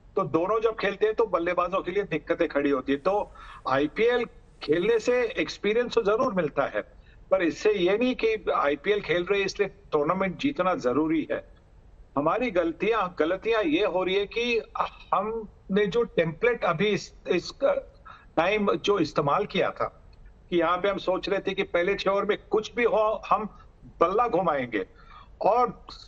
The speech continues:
और बल्ला घुमा के हम जितने रन करने वो करेंगे, तीन wicket गई तो भी कोई, कोई problem नहीं, ऐसी बातें हमें सुनाई दी जाती थी press conference में। अरे तुम्हारे तीन wicket गई तीस में, अगर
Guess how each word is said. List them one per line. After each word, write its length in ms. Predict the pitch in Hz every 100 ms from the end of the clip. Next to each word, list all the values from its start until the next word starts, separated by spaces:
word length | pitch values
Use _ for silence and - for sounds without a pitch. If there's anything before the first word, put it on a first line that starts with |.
| - - - -
और 280 | 180 226
बल्ला 560 | 190 110 - 156 190 247
घुमा 340 | 214 202 208
के 120 | 220 226
हम 400 | 180 196 202 -
जितने 300 | 185 240 247
रन 220 | 226 226
करने 300 | 214 214 214
वो 80 | 214
करेंगे, 360 | 190 202 214 214
तीन 240 | - 240
wicket 320 | 220 214 214
गई 120 | 208
तो 140 | 214 190
भी 120 | 208
कोई, 200 | 214 208 208 - -
कोई 160 | 196 202
problem 460 | - 156 165 208
नहीं, 140 | 220 220
ऐसी 420 | 185 185 - 262
बातें 380 | - 156 156 220
हमें 300 | 190 247 254 - -
सुनाई 420 | - - 277 311
दी 180 | 277 214
जाती 340 | 165 147 - 131
थी 200 | 135 117 - - - -
press 240 | 190 208 -
conference 460 | 180 147 156 143 135
में। 100 | 131 - - - - 147
अरे 140 | 196
तुम्हारे 360 | - 160 175 214
तीन 300 | - 180 214
wicket 320 | 202 190 170
गई 140 | 175
तीस 440 | 185 - 156 156 143
में, 300 | 135 160 208
अगर 300 | 160 170